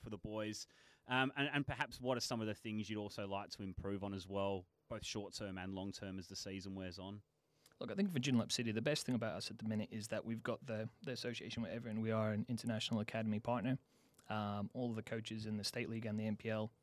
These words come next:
Speaker 2: have regular catch-ups with, um, Paddy, who's the, the lead of the academy there. It gives us a great insight into how professional clubs run, and we take that into our, into our training sessions.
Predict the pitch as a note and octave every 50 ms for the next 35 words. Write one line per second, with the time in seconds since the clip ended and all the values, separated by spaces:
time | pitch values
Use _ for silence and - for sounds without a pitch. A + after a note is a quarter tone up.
0 | _ _ - A#2+ A2+ A#2+ A#2+ A2+ A#2 A2 G#2 - - A2+ A2 - G2+ G#2 - -
1 | - F#2+ G#2 - - - _ _ _ _ _ _ _ _ - A2 G#2+ G2+ G2+ G2+
2 | G#2 G2+ G2 F#2+ - _ - - A#2 A2+ A2+ A2 A2 - G#2+ G#2 G#2 - - G#2
3 | G2+ G2+ A2+ - _ - - - _ - - - - A2 A2 A#2 A2+ A2+ G#2+ G#2
4 | G2+ G#2 G#2 - A#2 A#2 A2+ A2+ A#2 A2+ A2+ A2+ A2+ A2+ - - - A#2+ - G#2+
5 | - G#2+ - A2+ A2 A2 G#2+ - - A#2 A2+ - A#2+ A2+ - A#2 A2+ - G#2+ A#2
6 | A2+ A2 A2+ - - B2+ A2 - - B2 A#2 - A2+ A2+ G#2+ A2 B2+ B2+ B2+ A#2
7 | G#2 G2+ G2+ - - B2 - - - C#2+ G#2+ A2 - - A2+ A2 A2 G#2+ A2 -
8 | _ _ - - - - - _ - - B2 - A2+ A2 G#2+ - - A#2+ B2 B2+
9 | B2+ - - B2 B2+ - C#3 D3 E3 -